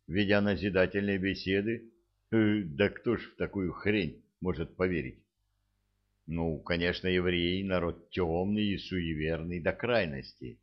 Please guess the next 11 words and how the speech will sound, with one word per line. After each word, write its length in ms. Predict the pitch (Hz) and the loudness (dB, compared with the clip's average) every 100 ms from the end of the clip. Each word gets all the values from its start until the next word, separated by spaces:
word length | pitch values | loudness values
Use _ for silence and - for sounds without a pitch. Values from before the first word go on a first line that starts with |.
| _ _ _ _ _ _ _ - | _ _ _ _ _ _ _ -8
Но 200 | 76 76 | -2 0
это 340 | 82 90 95 | 2 2 0
уж 180 | 90 85 | -2 -2
даже 360 | 87 80 95 90 | -2 -2 -2 -2
для 220 | 87 98 | 0 0
них 380 | 85 85 85 - | 0 -2 -4 -10
чересчур. 960 | - 85 85 82 - 80 64 60 64 - _ _ _ _ _ _ _ | -6 -4 -4 -8 -12 -10 -8 -10 -14 -16 _ _ _ _ _ _ _
Да 160 | 76 95 | 0 2
и 320 | 87 87 85 | 2 0 -4
по 200 | - 90 | -2 -4
технике 840 | 85 92 104 - 110 107 107 95 | -2 0 0 0 -6 -4 -4 -4